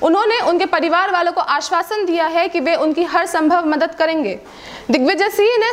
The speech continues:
सवाल उठाए और पूछा कि वैक्सीन निर्माता सिर्फ गरीब लोगों पर ही क्यों परीक्षण कर रहे हैं और यदि उन पर परीक्षण कर रहे हैं तो वे निगरानी में क्यों नहीं हैं। दीपक मारवी भोपाल के तिलाजमलपुरा के निवासी थे।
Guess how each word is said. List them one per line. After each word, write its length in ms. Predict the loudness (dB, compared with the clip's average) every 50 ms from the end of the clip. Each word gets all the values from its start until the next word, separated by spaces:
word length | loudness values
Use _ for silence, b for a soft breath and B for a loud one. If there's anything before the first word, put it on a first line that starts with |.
| -2 -2
सवाल 340 | 0 0 2 2 0 0 0
उठाए 420 | -2 -2 0 0 0 2 0 0
और 180 | 0 0 -2 -2 -2 -2 0
पूछा 440 | 0 0 0 0 0 0 2 2 0 -2 -2 0
कि 80 | 0
वैक्सीन 480 | 0 2 0 -2 -2 -2 0 0 0 2
निर्माता 480 | 0 0 0 0 0 0 0 -2 -2
सिर्फ 200 | -2 -2 -4 -4 0
गरीब 340 | 0 0 2 2 0 2 2
लोगों 240 | 0 0 0 -2
पर 160 | -2 -2 -2 0
ही 140 | 0 0
क्यों 160 | 0 0 -2 0
परीक्षण 460 | 0 -2 -2 -2 -2 -2 0 0 2
कर 160 | 2 0 2
रहे 280 | 2 0 0 0 -2 -2
हैं 200 | -4 -4 -6 B B B B B B B B
और 120 | 0 2 2
यदि 280 | 2 2 2 2 0 2
उन 180 | 2 0 0
पर 140 | 0 0 0
परीक्षण 480 | 0 0 -2 -2 -2 -2 -2 -2 0 0
कर 200 | 0 0 0 2
रहे 260 | 2 2 2 2 0
हैं 200 | 0 0 -2 0
तो 120 | -2 -2 -2
वे 120 | 0 0
निगरानी 500 | 0 0 2 2 0 0 0 0 -2 0
में 140 | 0 0 0
क्यों 160 | 0 0 0
नहीं 280 | 0 0 0 0 -2 -2
हैं। 180 | -2 -4 -6 -10 B B B B B B B B 2
दीपक 280 | 2 4 2 0 2
मारवी 380 | 2 2 2 2 2 2 2 2
भोपाल 500 | 2 2 0 2 2 2 0 2 0 -2
के 140 | -2 -2 -4 -4 -4
तिलाजमलपुरा 760 | -4 0 0 2 2 0 0 0 -2 -2 0 0 0 0 0
के 120 | 0 0 0
निवासी 440 | 0 2 2 0 0 0 -2 -2 -2
थे। 160 | -2 -4